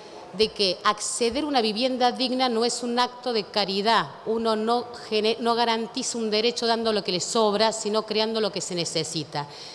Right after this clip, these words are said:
Necesitamos tener parámetros concretos de qué entendemos por integración sociourbana. Hoy no los tenemos y entonces creemos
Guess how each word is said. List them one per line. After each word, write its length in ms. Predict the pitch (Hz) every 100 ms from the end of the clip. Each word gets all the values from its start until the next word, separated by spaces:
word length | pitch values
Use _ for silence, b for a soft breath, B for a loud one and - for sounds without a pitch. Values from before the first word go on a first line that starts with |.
| B
Necesitamos 920 | 220 220 - - 233 - 269 277 -
tener 240 | 220 240 233
parámetros 720 | - 226 247 247 247 247 - B B -
concretos 680 | 254 240 233 240 240 247 214
de 120 | 196
qué 140 | 190 240
entendemos 600 | 226 220 214 220 226 220
por 180 | 202
integración 800 | 202 196 208 196 202 - 214 208 214 B B
sociourbana. 1000 | - - 226 208 226 190 180 160 147 143 -
Hoy 220 | 226 254 226
no 120 | 220
los 160 | 220 208
tenemos 500 | 220 220 214 233 - B B B B
y 80 | 226
entonces 380 | 214 226 214 220
creemos 500 | - 220 208 220 214